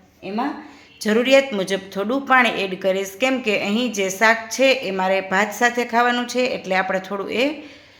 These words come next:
પાતળું બનાવવાનું રહેશે. બહુ ઘાટું પણ નહીં અને સાવ પાતળું પણ નહીં. હવે એવું મીડિયમ વ્યવસ્થિત બનાવવા માટે અહીં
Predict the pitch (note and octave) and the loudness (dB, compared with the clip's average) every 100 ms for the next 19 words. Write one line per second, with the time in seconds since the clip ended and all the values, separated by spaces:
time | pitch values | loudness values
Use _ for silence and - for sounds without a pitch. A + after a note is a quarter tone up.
0 | - _ _ A#3+ C4 C4+ A3 G#3 G3+ F#3+ | -20 _ _ 2 4 4 4 2 2 2
1 | F#3 F#3 F#3+ F#3+ F#3+ G3 F3+ F#3+ G3+ B3 | 0 0 -2 -4 -2 -2 -2 -2 0 0
2 | B3 B3+ B3 B3 C4 - F#3 E3 A3 B3+ | 0 0 0 -2 -4 -6 -8 -2 0 0
3 | - C4+ C4+ A3 G3+ F#3+ F#3+ F#3 F#3 F#3 | 2 2 2 -2 -2 -2 -2 -2 -2 -6
4 | - - _ - G3 - G3+ G3 G3+ A3+ | -16 -20 _ -4 -2 -2 -2 -2 -2 0
5 | C4+ C#4 C4 - - - - G#3+ G#3+ G#3+ | 2 2 -2 -10 -20 -14 -2 0 0 -2
6 | G#3 G3 G3+ A#3+ C4 A3+ G3 - F#3 G3 | -8 -4 0 4 4 4 0 0 -2 -4